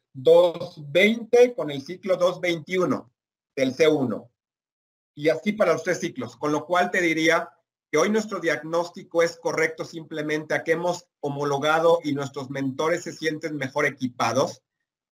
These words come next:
pero sí tenemos que tener un aprendizaje que potencialmente tiene que ser un periodo de seis a doce meses.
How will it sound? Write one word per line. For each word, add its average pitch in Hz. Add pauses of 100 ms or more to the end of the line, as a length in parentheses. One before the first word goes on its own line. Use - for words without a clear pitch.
(220)
pero 143
sí 196
tenemos 180
que 156
tener 151 (220)
un 156
aprendizaje 131 (520)
que 147
potencialmente 170
tiene 165
que 147
ser 147
un 151
periodo 139
de 135
seis 139 (160)
a 131
doce 131
meses. 120